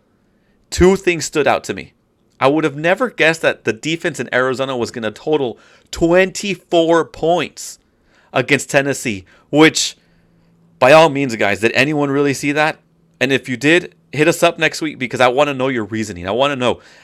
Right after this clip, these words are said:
I did say myself on this podcast that I think the Arizona Cardinals are a dark horse, and they definitely tried to show that in week one, and Los Osos benefited from that, totaling twenty-four points from this defense.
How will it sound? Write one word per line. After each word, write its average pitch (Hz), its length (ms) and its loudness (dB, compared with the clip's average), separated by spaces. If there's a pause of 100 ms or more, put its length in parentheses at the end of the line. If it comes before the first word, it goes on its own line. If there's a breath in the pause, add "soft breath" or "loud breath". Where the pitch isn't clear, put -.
(160 soft breath)
I 139 120 4
did 170 200 6
say 190 220 2
myself 170 420 2
on 131 180 -4
this 156 120 -4
podcast 185 480 -2
that 123 180 0
I 143 100 0
think 165 240 -10
the - 140 -4 (160)
Arizona 156 400 2
Cardinals 147 520 -2
are 117 120 0
a 95 120 -4
dark 95 340 -4
horse, 190 300 -4 (320 loud breath)
and 147 160 0
they 160 100 -2
definitely 170 640 0
tried 151 320 -2
to - 80 -12
show 147 240 0
that 139 180 2
in 113 180 -8
week 135 220 -10
one, 139 340 -2
and 113 220 -2
Los 113 300 -6
Osos 151 560 -2 (520 soft breath)
benefited 143 540 4
from 98 120 -10
that, - 180 -10
totaling 147 320 -4
twenty-four 180 560 -4
points 151 280 -6
from 123 120 -12
this - 100 -6
defense. - 480 -10